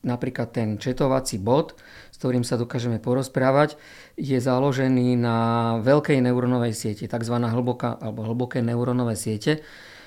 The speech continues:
To sú, to sú metódy, ktoré napodobňujú architektúru ľudského mozgu. Čiže my máme v mozgu, e, veľa neurónov, osemdesiatšesť miliárd neurónov, ktoré sú poprepájané a, a dovolujú nám, e,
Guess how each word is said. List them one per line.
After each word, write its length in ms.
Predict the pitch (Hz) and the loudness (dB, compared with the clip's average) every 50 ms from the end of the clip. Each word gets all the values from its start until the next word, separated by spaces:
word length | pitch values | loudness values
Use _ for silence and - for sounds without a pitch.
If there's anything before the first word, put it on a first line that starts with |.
| - - _ _ | -20 -20 _ _
To 160 | - 160 160 | -2 -2 -2
sú, 320 | 156 - 147 131 113 - - - - _ _ _ _ _ _ - | 0 2 2 2 0 0 -6 -16 -20 _ _ _ _ _ _ -4
to 80 | 147 | -2
sú 240 | 143 143 - 156 139 | -2 -2 0 0 2
metódy, 480 | 127 117 117 120 120 - 139 135 156 151 | 2 2 2 0 0 0 -2 0 -2 -4
ktoré 240 | - - - 135 127 | -4 -2 -2 0 0
napodobňujú 680 | 120 120 127 - 156 131 131 127 139 139 135 131 123 120 | 2 0 0 0 -2 -2 0 0 0 0 2 2 2 0
architektúru 560 | 117 117 - 139 - 123 - - - 123 120 | 0 -2 -4 -6 -6 -6 -6 -4 -4 -2 -2
ľudského 480 | 113 113 117 - - - - 123 113 107 | -2 -2 -4 -4 -6 -6 -4 -4 -2 -2
mozgu. 480 | 101 101 107 107 110 - - 92 92 - - - - | -2 -4 -4 -6 -8 -10 -14 -14 -14 -16 -18 -16 -10
Čiže 400 | - 127 120 120 113 110 120 - | -6 -4 -2 -2 -2 -4 -4 -4
my 240 | - 123 120 127 | -2 0 0 2
máme 320 | 143 147 139 135 127 123 113 | 2 2 2 2 0 0 0
v 80 | 113 | 0
mozgu, 340 | 120 127 127 127 135 131 113 107 | 0 0 0 -2 -2 -4 -4 -4
e, 80 | 110 - - - - - _ _ _ _ _ _ - - 120 120 117 113 117 113 | -6 -8 -10 -14 -16 -18 _ _ _ _ _ _ -12 -8 -6 -4 -4 -4 -4 -4
veľa 280 | 113 131 143 135 120 113 | -2 -2 0 0 0 0
neurónov, 720 | 117 120 123 131 135 139 143 143 151 156 156 156 160 - | 0 0 2 2 2 2 2 2 4 4 4 2 2 0
osemdesiatšesť 720 | - 127 - - 117 117 117 - - 117 - - 113 - 117 | -4 -6 -4 -2 -2 -2 -2 -4 -6 -8 -6 -6 -4 -2 0
miliárd 400 | 117 127 127 120 113 107 113 113 | 2 2 2 2 0 0 0 0
neurónov, 640 | 120 127 135 139 139 143 143 143 151 160 156 - - - - - - - - - - | 0 2 2 2 2 2 2 2 2 0 -2 -6 -12 -20 -20 -20 -20 -20 -20 -18 -8
ktoré 240 | - 139 127 127 | -4 -2 -2 -2
sú 160 | 123 - 95 - | -2 -4 -6 -4
poprepájané 800 | 117 110 - - 135 135 131 - 135 135 135 135 135 139 139 139 135 | -4 -4 -2 0 -2 -2 0 0 0 2 2 2 2 2 2 2 2
a, 80 | 127 117 107 - - - - - - - - - - | 2 2 0 -2 -8 -18 -20 -20 -20 -20 -20 -14 -8
a 400 | - 123 113 110 107 110 113 117 | -4 -2 -2 0 -2 -2 -4 -2
dovolujú 560 | 120 131 139 139 156 147 139 135 131 131 127 | -2 0 2 2 4 4 4 4 2 2 2
nám, 220 | 127 123 117 113 113 | 2 2 2 2 2
e, 120 | 113 113 | 2 0